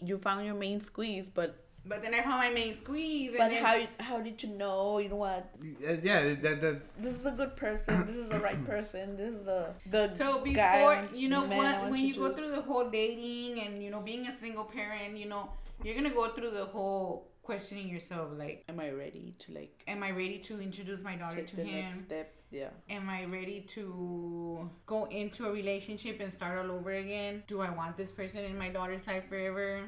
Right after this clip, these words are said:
Speaker 2: Or I feel like if you think about it too much, it's not it. I found myself doing that several times.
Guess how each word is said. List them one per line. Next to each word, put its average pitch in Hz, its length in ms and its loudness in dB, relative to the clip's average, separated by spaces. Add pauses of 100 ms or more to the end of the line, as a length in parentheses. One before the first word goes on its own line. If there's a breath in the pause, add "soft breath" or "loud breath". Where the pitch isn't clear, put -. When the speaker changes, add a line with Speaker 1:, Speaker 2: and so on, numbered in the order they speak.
(120)
Speaker 2:
Or 185 240 0 (340)
I 220 100 0
feel 269 280 4
like 302 240 2
if 254 100 -2
you 233 180 -4
think 262 200 -2
about 311 200 4
it 294 140 -2
too - 140 -2
much, 302 440 2 (220)
it's 180 160 -8
not 180 180 -4
it. - 300 -6
I 196 100 0
found 240 200 0
myself 226 340 0
doing 202 200 0
that 185 340 0
several 185 380 0
times. 151 480 -8